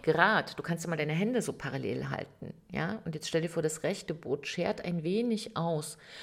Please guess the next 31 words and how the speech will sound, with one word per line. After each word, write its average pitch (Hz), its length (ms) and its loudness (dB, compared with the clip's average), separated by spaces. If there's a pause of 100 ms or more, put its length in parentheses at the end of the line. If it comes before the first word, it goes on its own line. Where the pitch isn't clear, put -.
(120)
Und 170 140 -4
jetzt 165 120 -4
lass - 200 6
mal 285 140 2
Zeit 185 380 4
vergehen. 156 640 -4 (320)
Und 180 120 -2
das - 180 -2
rechte 240 260 2
Boot 220 680 2 (720)
folgt 294 480 8
immer 285 220 8
mehr 226 160 8
diesen 175 280 0
zwei, 240 380 8 (100)
drei 214 440 8 (260)
Grad 175 500 4
in 202 160 2
andere 196 460 2
Richtung 151 440 0
und 196 160 2
immer 277 300 6
weiter 185 460 4
und 208 140 2
immer 269 300 4
weiter. 165 340 0
Und 160 80 -2
dann 151 140 2
wirst 160 220 -4
du 151 40 -2
sehen, 170 640 2